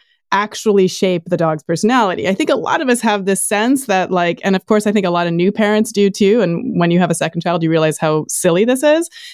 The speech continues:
that, that what we do actually matters in terms of <laughs> how the, the, the child develops in terms of their personality when it, it could, really doesn't, it seems to me. Uh, but for dogs, it seems more, more straightforward. Like, we train them and they're gonna be, and if you don't train them, they're not gonna be a good dog. And if they're not a good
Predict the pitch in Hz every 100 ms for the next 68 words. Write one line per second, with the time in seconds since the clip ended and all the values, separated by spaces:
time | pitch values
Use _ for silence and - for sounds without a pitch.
0 | - 247 220 202 233 214 233 262 247 220
1 | 214 202 - 185 165 147 165 240 359 339
2 | 262 247 214 226 240 247 - 262 220 240
3 | - 226 233 214 208 349 - 415 262 233
4 | 240 - 220 208 214 202 214 190 190 190
5 | 254 302 - 247 220 220 190 196 185 185
6 | 190 196 180 175 202 247 196 180 175 123
7 | 110 175 _ - 196 156 160 185 208 190
8 | 185 175 185 226 247 220 - 220 233 -
9 | 240 262 320 _ - _ 220 240 262 247
10 | 269 349 415 302 269 269 254 233 233 233
11 | 220 220 202 180 190 76 53 55 185 185
12 | - 220 - 240 233 220 208 208 196 196
13 | 190 190 185 190 185 185 190 180 240 294
14 | 240 208 196 180 175 185 190 180 156 156
15 | - - - - 165 165 190 190 202 190
16 | 190